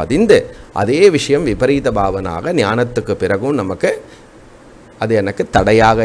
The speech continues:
இருக்கிறது. அப்போ எது ஜீவன் முக்தி லட்சணம், எது ஜீவன் முக்தி, எது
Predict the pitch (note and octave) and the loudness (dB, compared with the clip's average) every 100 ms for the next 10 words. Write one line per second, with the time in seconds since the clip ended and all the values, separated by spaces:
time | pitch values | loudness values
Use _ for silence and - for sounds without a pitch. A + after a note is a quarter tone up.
0 | G#2 F#2 F#2+ D2+ D#2+ F#2 - G2+ A#2+ G#2 | 0 -2 -6 -8 -6 -8 -8 -4 -2 0
1 | F#2 F3 A#2 A#2+ D3+ D#3 C3 A#2 - C3 | 0 0 0 0 2 2 2 -2 0 0
2 | F2+ - - B2 A2+ A2+ F2+ F#2 C#3+ D3 | 0 -4 -2 -2 -2 -6 -6 -2 -2 0
3 | A2 C3 C3 A2 G2+ - A2 A2 G#2+ - | -2 0 0 0 -6 -4 -2 -2 -4 -12
4 | - - | -6 -2